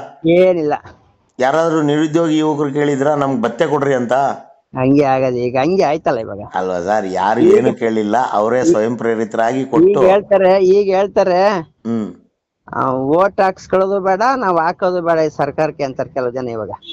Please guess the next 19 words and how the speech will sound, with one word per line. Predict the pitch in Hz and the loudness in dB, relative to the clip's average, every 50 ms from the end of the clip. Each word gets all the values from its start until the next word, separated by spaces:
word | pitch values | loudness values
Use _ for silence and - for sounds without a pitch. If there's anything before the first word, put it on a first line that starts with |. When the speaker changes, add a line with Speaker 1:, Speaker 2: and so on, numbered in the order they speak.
| - - | -14 -10
Speaker 2:
ಹ್ಮ್. | 101 101 98 95 90 90 90 - _ _ _ _ _ _ - - 127 | -8 -6 -6 -6 -8 -10 -14 -18 _ _ _ _ _ _ -10 -4 -2
Speaker 1:
ಹ್ಮ್. | 127 127 127 120 110 107 107 - - - - - - - - - - - - - - - - - - - | 0 2 2 2 0 -2 -4 -6 -8 -8 -10 -10 -10 -12 -12 -12 -12 -12 -12 -14 -16 -18 -20 -20 -14 -8
ಅದಾಯ್ತಾ? | 131 131 135 123 123 - 120 127 131 123 120 - - - - - - _ - - | -4 -2 -2 -2 -4 -6 -10 -10 -10 -12 -16 -18 -20 -20 -20 -20 -20 _ -20 -20
Speaker 2:
ಆಗ್ಲಿ | 110 95 87 85 | -18 -16 -16 -14
ಸರ್, | - 90 87 90 | -12 -12 -12 -10
ಇನ್ | 95 98 101 | -8 -4 -4
ಮುಂದೆ | - 107 117 113 123 110 101 110 143 156 - | -2 -2 -2 -2 -2 0 0 -2 -2 -4 -6
ಆತರ | 90 92 85 90 98 | -10 -10 -6 -4 -4
ಎಲ್ಲ | 101 101 104 110 113 | -2 0 0 0 0
ನೀವೇನ್ | 107 98 95 101 110 110 107 - | -2 -4 -4 -4 -4 -4 -4 -6
ತಪ್ಪುಗಳು | 92 - - 110 110 104 | -8 -8 -6 -4 -4 -2
ಮಾಡ್ಬಾರ್ದು. | 98 98 104 107 104 104 101 87 92 98 110 127 - - - | -2 -2 -2 0 0 -2 -2 -2 -2 -2 -2 -2 -4 -8 -8
ಮನೆ | 92 98 98 101 95 | -8 -6 -6 -6 -4
ತಗೊಳ್ಳೋದು, | - 98 92 95 92 92 92 95 98 92 | -4 -4 -4 -4 -4 -4 -4 -4 -4 -4
ಗಾಡಿ | 90 95 98 98 101 92 | -2 -2 -2 -2 -4 -4
ತಗೊಳ್ಳೋದು, | 98 95 92 95 95 95 92 92 98 98 98 | -6 -6 -6 -4 -4 -4 -4 -4 -2 -2 -2
ಅವೆಲ್ಲ | 92 90 92 98 104 | -2 -2 -2 -2 -4
ಮಾಡ್ಬಾರ್ದು | 101 95 95 98 92 98 95 90 | -4 -4 -4 -4 -4 -4 -4 -4
ನೀವು, | 90 87 85 78 - _ | -6 -10 -10 -12 -14 _